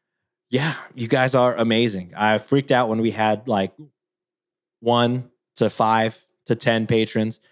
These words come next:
and now we have a whopping, uh, one hundred twenty-one. Good Lord. Thank you guys so much. It's just insane being a part of something that is liked and, uh,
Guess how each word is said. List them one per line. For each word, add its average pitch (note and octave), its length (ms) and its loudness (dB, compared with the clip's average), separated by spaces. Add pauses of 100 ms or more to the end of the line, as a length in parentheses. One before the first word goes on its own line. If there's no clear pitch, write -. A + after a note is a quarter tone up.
(260)
and A2 160 -2
now A2 220 2
we A2 100 -2
have G#2 320 -2
a G#2+ 80 -2
whopping, G#2 680 -2 (1080)
uh, C2 640 -16
one A2 300 2
hundred E3 480 0
twenty-one. D#3+ 720 2
Good C#3 240 0
Lord. G2+ 360 -2 (640)
Thank C3+ 180 2
you C3 60 0
guys A2+ 200 0
so G#2 160 0
much. G2+ 460 0 (580)
It's D3+ 220 -4
just F#3+ 200 0
insane D#3 460 0
being C#3+ 160 2
a C3+ 60 2
part A#2+ 220 2
of A#2+ 80 -4
something A2 320 -2
that G#2+ 300 0
is G#2 300 -6 (580)
liked A2 480 0
and, G2+ 500 0
uh, F#2+ 460 -2